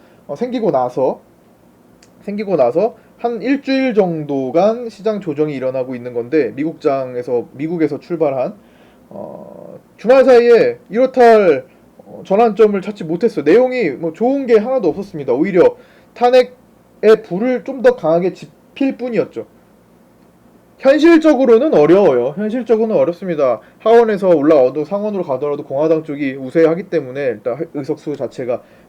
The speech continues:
어, 현실적으로는 어렵습니다. 탄핵이 이루어지는 그 원리에 대해서 생각, 사실 탄핵을,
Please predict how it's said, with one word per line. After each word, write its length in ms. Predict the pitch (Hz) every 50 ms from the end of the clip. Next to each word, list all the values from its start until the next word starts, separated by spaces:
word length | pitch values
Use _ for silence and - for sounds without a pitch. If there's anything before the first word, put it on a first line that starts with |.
| -
어, 300 | 156 147 156 139 - - _ _ -
현실적으로는 1000 | 190 226 226 254 269 254 - 240 226 220 196 202 190 180 175 202 214 180 127 104 - _ _ _ _ -
어렵습니다. 420 | - 156 185 180 - 160 139 -
탄핵이 340 | - - 247 277 285 262 220
이루어지는 680 | 185 175 175 214 214 214 214 196 196 190 175 151 143 _ _ _ _ -
그 300 | 165 160 156 147 135 123
원리에 460 | 127 139 165 214 226 233 220 202 165
대해서 180 | 160 139 135 139
생각, 260 | 147 175 170 180 180
사실 240 | - 208 208 233 -
탄핵을, 760 | - 269 269 302 294 294 262 214 233 233 247 240 208 160